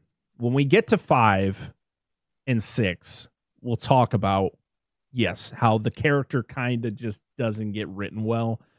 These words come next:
But I like her introduction into the franchise. I like,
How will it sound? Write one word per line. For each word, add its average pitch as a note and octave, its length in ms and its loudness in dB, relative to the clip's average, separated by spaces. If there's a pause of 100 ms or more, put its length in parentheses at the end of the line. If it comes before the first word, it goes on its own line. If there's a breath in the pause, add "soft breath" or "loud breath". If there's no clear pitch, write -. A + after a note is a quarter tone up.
(320)
But C#3+ 160 2
I C#3+ 180 6
like B2 480 2
her A#2+ 200 -2
introduction G#2 600 -2
into G2 200 -4
the G2+ 80 -6
franchise. G2+ 560 -4
I G2 80 -2
like, G2 480 -4